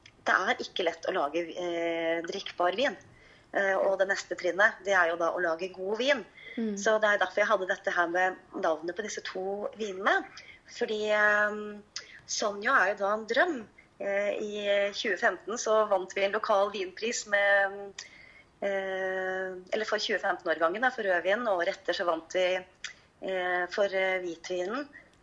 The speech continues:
Speaker 2: Oi.
Speaker 1: Og det var dette her liksom med, med det håpfulle, spesielt på hvitvin da, Esperanza, for jeg synes det er vanskeligere å lage hvitvin enn rødvin.
Speaker 2: Ok.
Speaker 1: Ehm, så det var liksom en, en, en drøm som har gått i oppfyllelse, at vi har liksom klart det da,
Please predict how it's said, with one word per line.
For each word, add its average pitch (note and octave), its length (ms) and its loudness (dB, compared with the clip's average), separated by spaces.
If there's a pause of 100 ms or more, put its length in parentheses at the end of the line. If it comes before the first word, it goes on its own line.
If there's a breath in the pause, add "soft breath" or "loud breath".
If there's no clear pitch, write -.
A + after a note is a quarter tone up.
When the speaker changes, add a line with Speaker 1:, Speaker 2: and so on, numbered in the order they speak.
Speaker 2:
Oi. A#3+ 160 -6
Speaker 1:
Og C#4 80 0
det G3+ 80 4
var G3 100 6
dette G3 220 -4
her F3+ 320 2
liksom F#3+ 300 -2
med, F#3 300 2
med F#3+ 180 0
det G#3 80 -2
håpfulle, F3+ 720 -2
spesielt F#3+ 380 -2
på G3+ 120 0
hvitvin F3 360 -2
da, A3 120 4
Esperanza, F#3 480 0
for F#3+ 80 -2
jeg G3 60 -6
synes G3 100 -12
det G#3 80 2
er G3 60 2
vanskeligere D#3 380 -2
å C#3 100 2
lage F3 180 -2
hvitvin F3 560 -4
enn F#3 220 0 (240)
rødvin. F#3+ 460 2 (640 loud breath)
Speaker 2:
Ok. C#4+ 200 -2
Speaker 1:
Ehm, F#3+ 520 -6 (540 loud breath)
så - 160 -2
det A#3 120 4
var A3+ 100 6
liksom A#3+ 220 -4
en, G#3+ 160 0 (100)
en, - 120 -2 (140)
en G#3+ 120 0
drøm F3 320 4
som G#3 200 -4
har G#3 100 4
gått - 280 -8
i G#3 80 2
oppfyllelse, F#3 400 -6
at - 80 -10
vi A3 80 -6
har A3 120 2
liksom A#3 200 -8
klart D#3+ 440 0
det F#4+ 80 0
da, D4 100 4